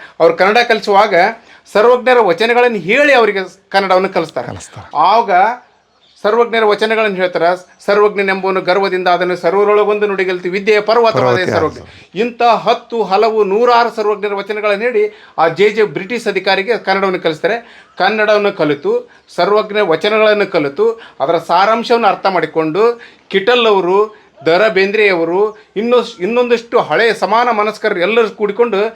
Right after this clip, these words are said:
Speaker 1: ಆ, ಉತ್ತಂಗಿ ಚೆನ್ನಪ್ಪರಿಗೆ ಒಂದಿಷ್ಟು ಪ್ರಶ್ನೆಗಳನ್ನ ಹಾಕ್ತಾರೆ. ಯಾರು? ಜೆ ಜೆ ಉರ್ನಲ್ ಅವರು. ಏನಂದ್ರೆ, "ಏ ಉತ್ತಂಗಿ,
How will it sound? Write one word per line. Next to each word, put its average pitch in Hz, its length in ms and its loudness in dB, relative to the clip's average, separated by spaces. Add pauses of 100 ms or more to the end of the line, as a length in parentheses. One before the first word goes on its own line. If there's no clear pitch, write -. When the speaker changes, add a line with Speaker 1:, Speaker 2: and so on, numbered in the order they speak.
(360)
Speaker 1:
ಆ, 170 160 2
ಉತ್ತಂಗಿ 190 560 0
ಚೆನ್ನಪ್ಪರಿಗೆ 220 540 -2
ಒಂದಿಷ್ಟು 214 340 -4
ಪ್ರಶ್ನೆಗಳನ್ನ 208 540 0
ಹಾಕ್ತಾರೆ. 185 280 -2
ಯಾರು? 196 280 2
ಜೆ 170 220 0
ಜೆ 208 100 0
ಉರ್ನಲ್ 190 400 0
ಅವರು. 131 340 -6 (680)
ಏನಂದ್ರೆ, 214 720 0 (400)
"ಏ 220 100 4
ಉತ್ತಂಗಿ, 220 800 -4